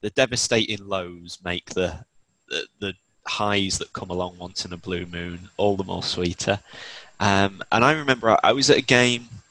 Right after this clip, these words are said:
I was, I, I was in my late teens, nineteen ninety-eight it would have been,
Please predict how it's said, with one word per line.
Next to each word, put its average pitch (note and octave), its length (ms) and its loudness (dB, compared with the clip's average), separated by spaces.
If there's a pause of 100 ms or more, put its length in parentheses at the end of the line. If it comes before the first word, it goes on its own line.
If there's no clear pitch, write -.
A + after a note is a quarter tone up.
(500)
I G#2+ 120 0
was, G#2 180 -6 (180)
I, - 200 -2 (260)
I G#2+ 100 -6
was G#2+ 160 -4
in A#2 80 -4
my A2 140 4
late B2 340 4
teens, F#2+ 480 -2
nineteen A#2 480 0
ninety-eight F#2 600 0
it G2 120 -6
would F#2 100 -14
have - 140 -14
been, D#2 200 -4